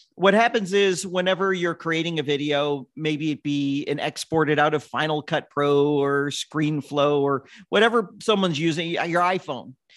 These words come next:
These files are not optimized for web delivery. So what happens is there's a process that needs to happen where it gets transcoded and optimized. So it's a lot smaller of a file,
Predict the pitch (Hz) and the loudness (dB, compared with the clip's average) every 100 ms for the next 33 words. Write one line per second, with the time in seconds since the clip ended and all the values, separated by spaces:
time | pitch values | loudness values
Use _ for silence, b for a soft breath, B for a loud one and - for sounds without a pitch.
0 | b b b 156 226 262 254 - - 208 | b b b 0 2 2 0 -2 2 4
1 | 214 196 185 165 180 190 - 139 - 170 | 4 4 2 2 0 -2 -2 -6 -4 -2
2 | 151 147 147 - 147 135 131 120 135 135 | 0 0 -2 -4 -4 0 -2 0 -2 -2
3 | 127 123 98 - B B - - 175 170 | -4 -8 -10 -18 B B -4 2 6 6
4 | 160 156 120 156 180 185 208 214 170 170 | 4 0 0 4 4 4 2 0 -2 0
5 | 165 147 - - 170 170 151 - 180 180 | -2 -2 -8 -6 0 2 2 2 2 2
6 | 185 170 165 160 139 156 156 151 151 156 | -2 -2 -4 -4 0 0 0 -4 -4 -2
7 | 165 - - 190 196 190 - 185 175 165 | -6 -6 -4 0 -2 -2 0 0 2 0
8 | 156 139 156 - 156 151 147 151 147 _ | 0 2 0 0 -4 -2 -2 -4 -6 _
9 | B B - - 165 160 160 - 156 151 | B B -6 2 6 6 4 2 0 0
10 | - 147 151 156 147 - 185 190 214 185 | -4 -2 2 2 0 -4 0 0 0 0
11 | 185 180 185 180 185 180 180 | -4 -4 -2 0 0 -2 -6